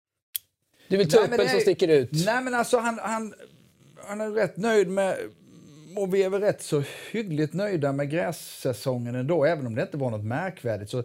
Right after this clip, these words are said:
Speaker 2: så spelade han, eh, hyggligt tennis. Och man ser att han,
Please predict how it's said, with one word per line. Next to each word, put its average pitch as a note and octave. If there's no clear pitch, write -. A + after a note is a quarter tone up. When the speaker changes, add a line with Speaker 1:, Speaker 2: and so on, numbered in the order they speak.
Speaker 2:
så -
spelade D#3+
han, B2
eh, A2+
hyggligt D3+
tennis. A2
Och B2+
man C3
ser D3
att A2+
han, B2